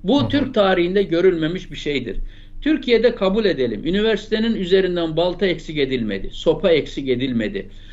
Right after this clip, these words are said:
Speaker 1: Ta bin dokuz yüz otuzlarda Atatürk, e, is-, e, Darülfünun'u, e, ilga edip İstanbul Üniversitesi yaparken uzmanlığı, donanımı yetmeyen insanlardan, e, işte yüz elli bir hocasından doksan ikisini attı üniversiteden.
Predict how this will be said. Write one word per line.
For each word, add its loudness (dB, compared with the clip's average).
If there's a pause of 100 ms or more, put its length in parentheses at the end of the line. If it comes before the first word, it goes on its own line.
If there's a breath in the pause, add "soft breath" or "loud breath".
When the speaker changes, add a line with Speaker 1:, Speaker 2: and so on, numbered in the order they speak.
(180 loud breath)
Speaker 1:
Ta 2
bin 0
dokuz 2
yüz -2
otuzlarda 0 (720)
Atatürk, 0
e, 0
is-, -10 (480 soft breath)
e, 0
Darülfünun'u, 4
e, 2
ilga 2
edip 2
İstanbul -4
Üniversitesi -2
yaparken -2 (460 soft breath)
uzmanlığı, 0
donanımı 2
yetmeyen 0
insanlardan, 0
e, 2
işte -2
yüz 0
elli 4
bir 0
hocasından -4
doksan 0
ikisini -4
attı -2
üniversiteden. -2